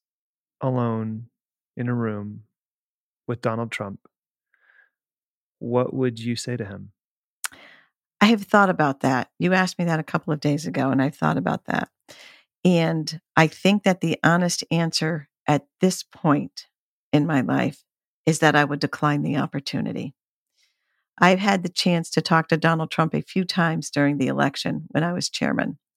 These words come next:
Speaker 2: And the one time when it was just the two of us one-on-one by phone,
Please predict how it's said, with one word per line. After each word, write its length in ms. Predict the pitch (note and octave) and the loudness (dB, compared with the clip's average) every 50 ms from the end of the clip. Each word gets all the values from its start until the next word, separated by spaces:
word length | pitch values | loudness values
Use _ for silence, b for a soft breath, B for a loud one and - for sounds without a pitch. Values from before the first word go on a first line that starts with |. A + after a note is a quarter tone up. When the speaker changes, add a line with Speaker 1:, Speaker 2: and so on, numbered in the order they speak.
| _ _ _ _ _ _ _ _ _ _ _ _ _ _ _ - | _ _ _ _ _ _ _ _ _ _ _ _ _ _ _ 0
Speaker 2:
And 560 | E3 D#3+ D#3+ E3 E3 D#3+ C#3 C3 D#3+ D3+ - _ _ - | 2 2 2 2 0 0 0 -2 -4 -6 -14 _ _ 0
the 160 | D#3+ D#3+ D3 | 0 2 2
one 380 | C#3+ D3+ D#3 D#3 E3+ A3+ A#3 | 2 2 4 4 4 4 2
time 500 | A3 - - G3+ F#3 F3 E3+ E3+ E3 E3+ | 0 0 2 2 4 4 2 0 0 0
when 140 | F3 E3 D#3+ | 0 2 2
it 100 | D#3 C3+ | 2 0
was 200 | C#3 D3+ C#3+ - | 0 -2 -2 -4
just 360 | - - - E3+ E3+ - - | -2 2 2 2 2 2 -2
the 60 | - D#3 | -4 -4
two 280 | - - - E3 D#3+ | -4 -2 -2 -2 -2
of 100 | D#3 D#3 | 0 0
us 220 | D#3+ D3+ - - - | 0 -2 -2 0 0
one-on-one 640 | D#3 D#3+ E3 D#3+ D#3+ D3+ D#3+ D#3 D3+ D#3+ D#3 D#3 - | 0 0 0 0 -2 -2 -2 -2 -2 -4 -4 -4 -2
by 140 | D#3 D3 D3 | -2 -2 -2
phone, 480 | - - - D3+ D#3 D#3+ F#3 G3+ G3+ | -2 0 0 2 2 2 0 -2 -4